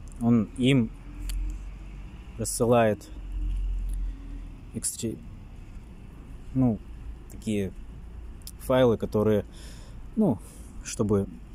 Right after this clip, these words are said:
они отступили и замкнулись в себе.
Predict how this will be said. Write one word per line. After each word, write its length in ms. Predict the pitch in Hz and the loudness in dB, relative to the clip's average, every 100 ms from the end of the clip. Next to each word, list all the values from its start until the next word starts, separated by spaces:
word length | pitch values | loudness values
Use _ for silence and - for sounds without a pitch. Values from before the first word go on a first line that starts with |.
| - - - | -14 -14 -6
они 380 | 104 104 107 92 - - - - - - - - - - - | 2 6 6 4 -4 -14 -14 -14 -12 -10 -10 -6 -6 -6 -10
отступили 640 | 104 107 - 120 143 131 104 | -8 -6 -4 0 4 6 6
и 360 | 92 95 90 - - - - - - - - - - - - | 4 4 2 -2 -12 -14 -12 -12 -12 -10 -8 -6 -6 -8 -8
замкнулись 560 | 98 113 113 135 113 92 | 2 4 6 6 6 4
в 60 | |
себе. 380 | - 101 104 104 | -4 2 4 4